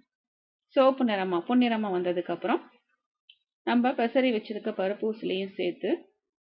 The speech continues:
அடி பிடிக்காம கிண்டணும். இது அடி பிடிக்கும், so அடி பிடிக்காம கிண்டுங்க, இல்லைன்னா சிம்ல வச்சுக்கோங்க. இப்போ சின்ன சின்னதா கொத்தமல்லி தழையை மேல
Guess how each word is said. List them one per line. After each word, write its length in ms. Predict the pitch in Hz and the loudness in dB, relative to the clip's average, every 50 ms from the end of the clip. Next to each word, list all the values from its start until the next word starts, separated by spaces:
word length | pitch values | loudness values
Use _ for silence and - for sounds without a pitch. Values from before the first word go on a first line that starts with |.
| _ _ _ _ - | _ _ _ _ 0
அடி 220 | - 226 240 330 330 | 2 6 6 6 6
பிடிக்காம 500 | - 269 220 214 214 208 185 190 240 262 | 6 4 0 0 0 -2 -2 -2 -2 -4
கிண்டணும். 440 | - 202 180 170 170 160 156 160 - _ _ _ _ _ _ _ _ _ _ _ _ _ - | -4 -4 -6 -4 -4 -6 -8 -8 -10 _ _ _ _ _ _ _ _ _ _ _ _ _ -2
இது 120 | 208 220 | 2 4
அடி 200 | 202 214 240 262 | 4 4 4 0
பிடிக்கும், 420 | 262 - 208 190 - - 254 349 - - | -2 -2 -4 -4 -4 -2 -2 -2 -2 -4
so 160 | - - 254 233 | -6 -4 -2 0
அடி 180 | 214 208 220 240 | 2 2 2 0
பிடிக்காம 460 | 226 233 214 214 - 208 214 226 220 | 0 0 -2 -2 -2 -4 -4 -4 -4
கிண்டுங்க, 380 | - 202 196 185 180 180 220 330 440 | -6 -6 -6 -4 -4 -4 -2 0 2
இல்லைன்னா 340 | 381 269 247 220 208 240 269 262 | 2 2 2 0 0 -2 -2 -4
சிம்ல 320 | - 214 214 214 208 202 185 | -4 -6 -4 -4 -4 -4 -4
வச்சுக்கோங்க. 500 | 160 - - - - 175 170 165 170 185 330 - - - - _ _ _ _ _ - | -6 -8 -12 -12 -8 -8 -6 -4 -4 -4 -6 -6 -8 -14 -20 _ _ _ _ _ -4
இப்போ 280 | 254 254 262 330 415 - | -4 0 0 0 0 2
சின்ன 200 | - 277 254 254 | 2 2 2 2
சின்னதா 380 | 254 - 240 220 214 226 247 247 | 0 -2 -4 -4 -4 -4 -4 -2
கொத்தமல்லி 420 | 208 208 214 240 240 226 214 196 | -4 -4 -2 -2 -2 -2 -4 -4
தழையை 320 | - 202 180 180 202 302 320 | -6 -4 -4 -2 0 0 0
மேல 320 | 262 214 190 190 185 190 | 0 0 -2 -4 -4 -4